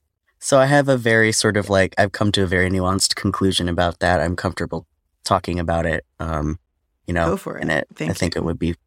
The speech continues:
Speaker 1: fun and interesting. You know, y-, yeah, it's, it's sensitive because you, when you go into it, you don't want to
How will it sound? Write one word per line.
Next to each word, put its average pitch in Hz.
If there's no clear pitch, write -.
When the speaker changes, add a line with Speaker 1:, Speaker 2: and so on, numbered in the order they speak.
Speaker 1:
fun 82
and 80
interesting. -
You 110
know, 117
y-, -
yeah, 113
it's, -
it's -
sensitive 98
because 110
you, 117
when 123
you 117
go 123
into 117
it, 107
you 104
don't 107
want 104
to 98